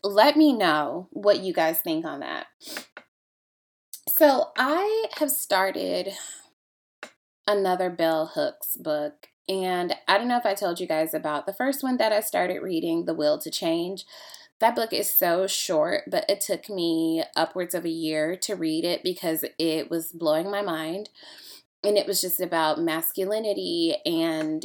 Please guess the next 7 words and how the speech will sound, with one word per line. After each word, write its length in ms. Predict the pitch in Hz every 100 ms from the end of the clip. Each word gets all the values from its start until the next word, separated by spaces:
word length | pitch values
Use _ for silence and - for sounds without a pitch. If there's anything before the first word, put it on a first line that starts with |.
| -
you 140 | 185
know, 160 | 170 151
how 300 | - 208 170
men 340 | 165 160 160
are 100 | 160
socialized 1120 | 165 - 147 156 165 156 151 151 147 156 - - -
to 460 | 185 160 156 156